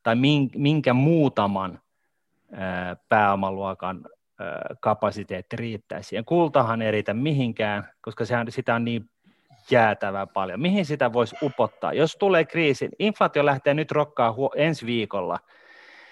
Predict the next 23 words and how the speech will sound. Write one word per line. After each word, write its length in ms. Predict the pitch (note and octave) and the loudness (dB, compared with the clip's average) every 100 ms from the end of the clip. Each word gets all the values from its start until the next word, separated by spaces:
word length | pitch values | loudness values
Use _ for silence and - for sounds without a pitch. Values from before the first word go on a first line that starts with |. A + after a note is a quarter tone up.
| _ - | _ 0
ja, 160 | G#2+ | 0
ja 100 | A2 | 0
sa-, 160 | A2+ D3 | 0 2
kaikki 340 | E3 E3+ - | 2 2 2
maailman 320 | C#3 C#3 B2+ A2+ | 2 4 2 2
salkunhoitajat 840 | C#3 C3 A#2 A2 G#2+ - G#2 G#2 - | 0 2 0 0 -2 0 -2 -2 -2
katselee, 380 | B2 - G#2+ | -2 0 -2
että 140 | G2 - | -2 -4
ei 280 | C#3 A#2+ G2+ | 2 2 2
hemmetti, 600 | A#2+ A2+ G2+ - - - _ _ _ _ _ - | 0 0 -2 -4 -8 -8 _ _ _ _ _ -6
meidän 420 | A2+ G#2+ G#2 - - | 0 2 0 -2 -10
niinku 320 | A#2 A#2+ A2 | -10 -10 -2
turvalliseksi 720 | D3 C3+ B2 G#2+ G#2 G2+ - | 0 2 4 2 0 -6 -2
katsotut 640 | B2 A2 A2 G#2 G2 - - _ _ | 0 0 0 -4 -6 -12 -20 _ _
niinku 280 | A2 G#2+ A2 | -8 -6 -6
jenkkibondisalkut, 1400 | G#2 C3+ A#2+ G#2+ G#2+ G2+ F#2+ G2 _ - B2 A#2 A2 G2+ | -2 -2 0 -2 0 0 -2 -8 _ -4 2 4 2 -2
niin 140 | G2+ G#2 | -4 -2
ne 60 | |
alkaa 300 | A2 G#2+ G#2+ | 0 0 -2
tuottaa 460 | F#2+ A2 G#2 - F#2+ | -2 -4 -4 -2 -2
niinku 260 | G2+ F#2+ _ _ | -2 -8 _ _
kymmeniä 500 | C3 A#2+ A2 G2+ G2 | -2 0 0 0 -2
prosenttia 580 | - G2 F#2+ F#2 G2+ | -4 -6 -8 -8 -6